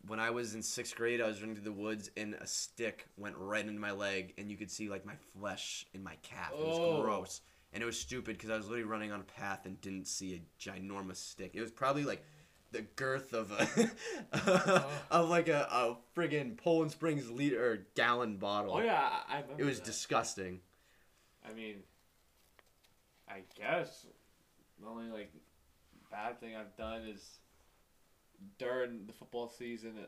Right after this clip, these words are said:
Speaker 2: I got hurt playing street football
Speaker 1: Oh.
Speaker 2: just by falling on the ground and, like, hurting my
Speaker 1: Mm-hmm.
Speaker 2: thumb. And I was, I was out for a week, but
Speaker 1: Punter just nailed the kick, kick
Speaker 3: So,
Speaker 1: return.
Speaker 3: I
Speaker 1: It was
Speaker 3: think
Speaker 1: for a
Speaker 3: my
Speaker 1: touchdown.
Speaker 3: dumbest injury is probably, I was living in Florida.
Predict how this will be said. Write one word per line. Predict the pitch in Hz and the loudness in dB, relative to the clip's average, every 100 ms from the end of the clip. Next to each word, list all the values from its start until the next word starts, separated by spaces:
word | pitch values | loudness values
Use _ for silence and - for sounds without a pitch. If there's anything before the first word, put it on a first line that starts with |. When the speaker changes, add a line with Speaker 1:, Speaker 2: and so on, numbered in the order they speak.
| - 98 | -12 -10
Speaker 2:
I | |
got | 110 101 104 | -4 -4 -4
hurt | 120 101 - | -6 -10 -10
playing | 117 107 95 | -10 -8 -10
street | - 123 - | -10 -10 -10
football | 107 - 98 101 - | -14 -10 -8 -8 -10
Speaker 1:
Oh. | - 113 | -20 -18
Speaker 2:
just | 107 - | -18 -8
by | 101 101 - | -8 -8 -10
falling | 101 104 | -8 -6
on | 101 101 | -6 -8
the | |
ground | 101 95 101 101 95 - - | -8 -6 -6 -10 -14 -20 -18
and, | 92 | -16
like, | 95 | -12
hurting | 104 98 | -12 -10
my | 110 | -10
Speaker 1:
Mm-hmm. | 120 | -6
Speaker 2:
thumb. | 110 104 98 - | -6 -6 -10 -14
And | 95 98 | -12 -8
I | 95 | -6
was, | 98 | -6
I | - 104 | -6 -6
was | 101 | -8
out | - | -10
for | 104 | -12
a | 98 | -10
week, | 101 104 - - | -10 -10 -12 -14
but | 90 - - | -14 -14 -10
Speaker 1:
Punter | 143 120 113 | -8 -6 -6
just | 110 107 | -8 -8
nailed | 104 104 104 104 98 - | -8 -8 -6 -6 -6 -8
the | |
kick, | - 107 95 - - - | -12 -14 -14 -16 -18 -16
kick | - | -10
Speaker 3:
So, | 180 | -8
Speaker 1:
return. | 175 185 | -8 -6
Speaker 3:
I | 185 | -6
Speaker 1:
It | |
was | 226 | -4
Speaker 3:
think | 226 | -4
Speaker 1:
for | 240 | -4
a | |
Speaker 3:
my | 147 | -6
Speaker 1:
touchdown. | - 165 180 | -6 -6 -4
Speaker 3:
dumbest | 208 - | -6 -8
injury | 160 151 131 123 113 113 - - | -12 -12 -12 -14 -18 -20 -20 -18
is | 135 - | -16 -12
probably, | 156 143 135 139 135 127 - - - - - | -8 -8 -10 -14 -14 -16 -20 -20 -20 -20 -10
I | 151 | -8
was | 147 | -6
living | 180 190 196 | -4 -4 -6
in | 170 | -8
Florida. | - 165 147 135 135 | -6 -4 -4 -6 -12